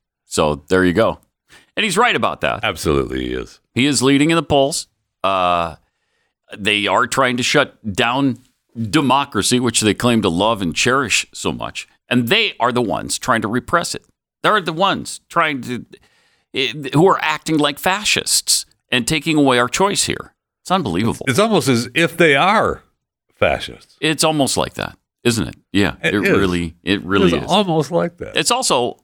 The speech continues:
Speaker 1: almost like everything they accuse the right of,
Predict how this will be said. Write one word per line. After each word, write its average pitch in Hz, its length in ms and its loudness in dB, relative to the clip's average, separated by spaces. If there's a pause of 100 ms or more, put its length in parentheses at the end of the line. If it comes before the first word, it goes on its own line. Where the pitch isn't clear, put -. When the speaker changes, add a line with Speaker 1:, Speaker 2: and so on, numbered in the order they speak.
Speaker 1:
almost 139 460 0
like 80 360 -4 (180)
everything 208 460 -2
they 175 160 2
accuse 151 440 -6
the 117 80 0
right 110 260 0
of, 50 260 -8